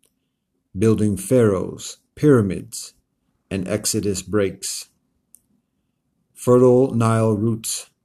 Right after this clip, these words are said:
branching academes. A reservoir from river streams. Ushering empires past steepened cascades.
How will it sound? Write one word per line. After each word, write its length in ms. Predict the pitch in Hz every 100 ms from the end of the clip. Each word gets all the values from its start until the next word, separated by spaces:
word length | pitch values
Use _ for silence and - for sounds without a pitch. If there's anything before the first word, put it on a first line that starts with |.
| _ _ _ _ _ _ 87
branching 760 | 101 110 107 110 104 101 - -
academes. 880 | 98 107 95 101 85 - - - - _ _ _ _ _ _ _ _ _ _ _ _ -
A 80 | 82
reservoir 720 | 101 98 92 87 80 - - - _ _
from 220 | - 85 82
river 360 | 87 85 78
streams. 600 | 76 - 85 - - - _ _ _ _ _ _ _ _ _ _ _ _ _ _ _ _ _ _ _ _ _ _ _ _ _ _ _ _ _ _ -
Ushering 720 | 113 - 117 113 113 110 113
empires 880 | 120 117 117 90 80 80 - - -
past 360 | - 104 95 -
steepened 540 | - 117 110 107 98
cascades. 960 | 92 98 92 - 113 104 90 - -